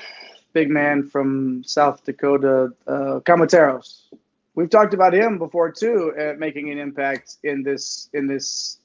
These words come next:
t-, in this, <laughs> on this team, but in this conference too, and being a big, big factor in what Vandy does. So another solid player there for, for Stack for sure. Some nice,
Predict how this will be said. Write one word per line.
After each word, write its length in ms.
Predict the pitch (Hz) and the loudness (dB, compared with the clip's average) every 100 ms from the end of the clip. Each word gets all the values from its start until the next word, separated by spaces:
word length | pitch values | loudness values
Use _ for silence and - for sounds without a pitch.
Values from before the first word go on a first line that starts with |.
| _ - | _ -6
t-, 80 | 160 | -2
in 160 | 151 147 | -2 -2
this, 180 | 139 - - - | -4 -8 -12 -12
<laughs> 240 | - _ - | -14 _ 2
on 160 | 185 | 4
this 160 | 180 160 | 4 2
team, 220 | 196 202 | 2 2
but 120 | 170 | 4
in 100 | 180 | 2
this 140 | 175 165 | 0 2
conference 600 | 175 202 - 147 139 - _ _ _ | 4 4 2 -6 -10 -14 _ _ _
too, 160 | - 190 | -4 -2
and 100 | 160 | -2
being 200 | 151 147 | -6 -6
a 40 | 143 | -6
big, 260 | 147 139 - | -6 -8 -8
big 200 | 151 139 | -8 -4
factor 340 | 147 147 - 139 | -2 -2 -2 -4
in 100 | 139 | -4
what 140 | 127 | -4
Vandy 280 | 139 135 131 | -4 -4 -4
does. 280 | 135 131 - | -6 -6 -4
So 340 | 143 135 131 _ _ - | -4 -4 -8 _ _ -4
another 320 | 151 160 156 | 0 2 2
solid 440 | - 147 143 139 | 0 0 0 -4
player 300 | - 139 139 | -4 -2 -2
there 240 | 135 135 131 | -2 -2 -4
for, 360 | - 131 127 - | -4 -4 -4 -8
for 100 | 135 | -12
Stack 320 | - 131 127 | -6 -4 -4
for 100 | 131 | -8
sure. 380 | - 143 120 - _ _ _ _ _ _ _ | -4 -4 -4 -8 _ _ _ _ _ _ _
Some 260 | - 247 196 | -4 2 6
nice, 640 | 196 220 233 - - - | 8 6 4 0 -8 -14